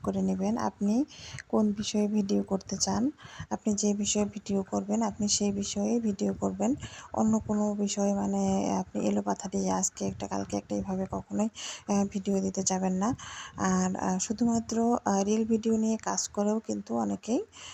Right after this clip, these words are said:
আহ, টাকা ইনকাম করতেছে। তো আপনারা যারা বড় ভিডিও এডিট করা আপনাদের পক্ষে সমস্যা হয়, বড় ভিডিও করাও সমস্যা,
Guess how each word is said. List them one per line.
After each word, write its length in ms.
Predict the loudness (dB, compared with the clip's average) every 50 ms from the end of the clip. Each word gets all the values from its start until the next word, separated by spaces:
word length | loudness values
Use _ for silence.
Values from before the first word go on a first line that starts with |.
| -18 -6 -2
আহ, 300 | 0 2 4 2 2 0 0
টাকা 220 | -4 -2 0 0
ইনকাম 300 | 0 0 0 -2 -6 -8
করতেছে। 640 | -8 -8 -8 -8 -8 -4 0 0 0 2 2 0 0 0 -4 -12 -18 -18 -20 -10 _
তো 180 | 0 2 4 4
আপনারা 600 | 2 0 0 0 0 2 4 4 4 2 2 0
যারা 360 | 0 -2 0 0 0 0 -2 0 0
বড় 220 | 0 2 2 2
ভিডিও 320 | 0 0 0 0 0 0 0
এডিট 320 | 0 0 -2 -2 -6 -6
করা 280 | -2 0 2 4 4 2
আপনাদের 420 | 0 -2 -4 -4 0 0 -2 -2 -2 -4
পক্ষে 420 | -6 -6 -4 -2 -2 0 0 0
সমস্যা 520 | -2 -2 -2 -2 -2 2 2 2 2 2
হয়, 240 | 2 2 2 2 2
বড় 220 | 2 2 0 0 0
ভিডিও 340 | -2 -6 -4 -2 -2 -2
করাও 340 | -2 -2 -2 0 0 0 0 -2 -4 -10 -12 -12 -14 -12 -8
সমস্যা, 640 | 0 2 2 4 4 4 2 2 2 2 0 0